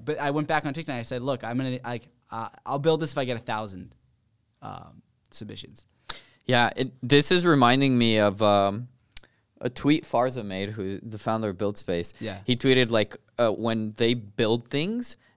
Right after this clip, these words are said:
Speaker 2: they kinda, like, have a sequential, uh, list, a framework for approaching it. So it's like, what's a one-hour experiment
Speaker 1: Yeah, exactly.
Speaker 2: I can run
Speaker 1: Yes.
Speaker 2: to
Speaker 1: Yep.
Speaker 2: test something? So this would be, like, maybe super quick landing page or create a TikTok,
Speaker 1: Yep.
Speaker 2: engage the interest. Okay,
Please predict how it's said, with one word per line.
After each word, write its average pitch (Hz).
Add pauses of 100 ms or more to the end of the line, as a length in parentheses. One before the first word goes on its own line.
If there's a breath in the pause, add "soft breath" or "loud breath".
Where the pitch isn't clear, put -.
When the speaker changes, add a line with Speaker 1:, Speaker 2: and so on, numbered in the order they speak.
Speaker 2:
they 120
kinda, 135
like, 123
have 117
a 117
sequential, 107
uh, 92
list, 95
a 101
framework 104
for 101
approaching 95
it. -
So -
it's 127
like, 117
what's 143
a 156
one-hour 113
experiment 101
Speaker 1:
Yeah, 117
exactly. 123
Speaker 2:
I -
can 113
run 110
Speaker 1:
Yes. 214
Speaker 2:
to -
Speaker 1:
Yep. -
Speaker 2:
test 123
something? 135
So 127
this 131
would 113
be, 120
like, 107 (480 soft breath)
maybe 143
super 170
quick 151
landing 123
page 123
or 110
create 131
a 123
TikTok, 113
Speaker 1:
Yep. 104
Speaker 2:
engage 113
the 107
interest. 104
Okay, 160